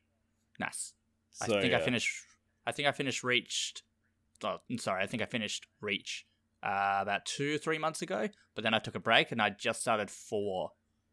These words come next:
Speaker 1: a couple weeks ago.
Speaker 2: Yeah, four's the, like, I, back in the day when four originally released, I played it for about two hours and gave up. There was something I just didn't really like about it, but, like, I'm kinda excited just to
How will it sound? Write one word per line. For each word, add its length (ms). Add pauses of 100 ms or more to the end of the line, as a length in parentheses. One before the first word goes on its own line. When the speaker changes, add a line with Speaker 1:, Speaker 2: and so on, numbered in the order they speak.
Speaker 1:
a 60
couple 260
weeks 240
ago. 280 (640)
Speaker 2:
Yeah, 240
four's 300
the, 240 (380)
like, 180 (340)
I, 180 (500)
back 200
in 60
the 80
day 360
when 200
four 600 (120)
originally 460
released, 580
I 140
played 300
it 80
for 140
about 320
two 300
hours 300
and 160
gave 240
up. 200
There 100
was 120
something 280
I 100
just 460 (100)
didn't 260
really 240
like 300
about 300
it, 120
but, 200
like, 160
I'm 120
kinda 300
excited 500
just 240
to 200